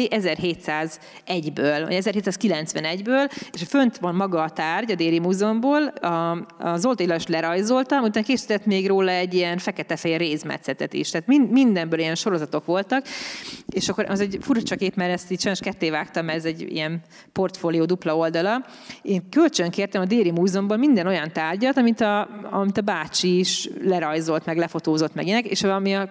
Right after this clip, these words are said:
most nem tudom, mennyire látszik, itt a szék mögött van egy óriásira nyomtatott, azt a mai napig használják a múzeumi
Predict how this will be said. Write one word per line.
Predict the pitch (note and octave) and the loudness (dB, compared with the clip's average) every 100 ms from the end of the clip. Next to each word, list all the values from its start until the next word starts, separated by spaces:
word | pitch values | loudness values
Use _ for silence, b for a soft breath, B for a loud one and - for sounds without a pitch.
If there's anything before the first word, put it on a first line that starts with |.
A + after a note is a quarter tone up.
| G#3 | -6
most | F#3+ | 0
nem | B3 A#3 | 2 2
tudom, | E3+ | 0
mennyire | F3 D#3+ | 0 0
látszik, | E3 F#3+ A3 | -2 -2 -2
itt | F#3 | 0
a | |
szék | E3+ B3+ G#3 | 0 0 0
mögött | F#3 E3 D#3+ | 0 -2 -2
van | F3+ | -2
egy | F3 F#3 | -2 0
óriásira | G#3+ F3 D3 - D#3 | 0 0 -2 -2 -2
nyomtatott, | E3 F3+ E3 G3 G#3+ B B | 0 -2 0 0 -2 B B
azt | - D#3+ F3+ | -8 -4 0
a | |
mai | G3+ C4+ G3 | 2 4 2
napig | F#3+ G3 D3+ | -2 -2 -4
használják | - E3 - G3+ G#3+ A3+ A#3+ A#3 | -2 -4 -2 0 2 2 0 0
a | F3+ | 2
múzeumi | G#3+ A#3+ F#3+ D#3+ D#3+ E3+ E3 E3+ | 4 4 4 2 0 0 0 0